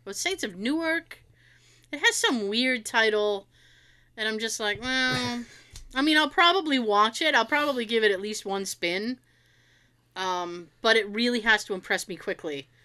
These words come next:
Speaker 1: for me
Speaker 2: Come
Speaker 1: to
Speaker 2: on,
Speaker 1: hang
Speaker 2: no
Speaker 1: in
Speaker 2: whammies,
Speaker 1: there.
Speaker 2: no whammies, no
Speaker 1: I know,
Speaker 2: whammies.
Speaker 1: big bucks! Big bucks, no whammy! <clears throat> I mean, like,
Speaker 2: Don't!
Speaker 1: I'm gonna have to, like, yeah, I'm gonna have to, like, get impressed quickly. It's like, you better impress the shit out of me with this.
Speaker 2: <laughs>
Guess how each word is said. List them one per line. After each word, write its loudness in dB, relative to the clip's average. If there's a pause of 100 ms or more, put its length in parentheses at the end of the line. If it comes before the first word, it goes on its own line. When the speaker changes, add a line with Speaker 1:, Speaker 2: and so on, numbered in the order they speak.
(160)
Speaker 1:
for -8
me 4
Speaker 2:
Come 8
Speaker 1:
to 8
Speaker 2:
on, 6
Speaker 1:
hang 4
Speaker 2:
no 8
Speaker 1:
in 10
Speaker 2:
whammies, 4
Speaker 1:
there. 8
Speaker 2:
no 8
whammies, 8
no 6
Speaker 1:
I 12
know, 12
Speaker 2:
whammies. 4
Speaker 1:
big 10
bucks! 8 (140)
Big 2
bucks, 10
no 2
whammy! 0 (460)
<clears throat> -16
I 4
mean, 6
like, 4 (480)
Speaker 2:
Don't! 6 (100)
Speaker 1:
I'm 4
gonna 8
have 4
to, 0
like, -2
yeah, 6
I'm 2
gonna 4
have 2
to, -2
like, -4
get 2
impressed -4
quickly. -8
It's -12
like, -6
you 0
better 4
impress -2
the -6
shit 0
out 2
of -6
me -6
with -10
this. -12
Speaker 2:
<laughs> -10